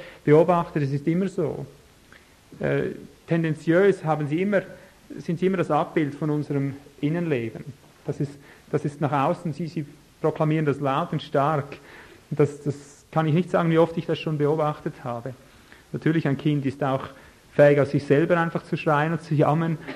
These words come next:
aber sehr oft die, die Grundzüge, die sie haben, ich würde sagen, fast ausschließlich, die haben sie von uns.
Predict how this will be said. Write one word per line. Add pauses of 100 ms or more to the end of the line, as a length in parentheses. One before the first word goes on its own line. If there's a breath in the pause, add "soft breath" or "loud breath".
(120)
aber
sehr
oft
die,
die
Grundzüge,
die
sie
haben, (380 loud breath)
ich
würde
sagen,
fast
ausschließlich,
die
haben
sie
von
uns.